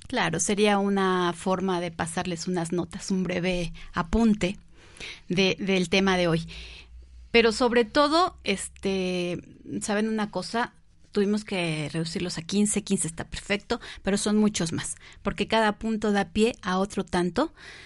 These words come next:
de anexos, de subpuntos o, o, este, apéndices, que bueno, pues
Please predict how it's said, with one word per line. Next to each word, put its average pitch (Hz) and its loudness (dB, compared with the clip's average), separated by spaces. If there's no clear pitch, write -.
de 202 4
anexos, 208 0
de 175 0
subpuntos - 0
o, 196 2
o, 185 0
este, 180 -4
apéndices, 226 0
que 185 4
bueno, 175 4
pues 165 -4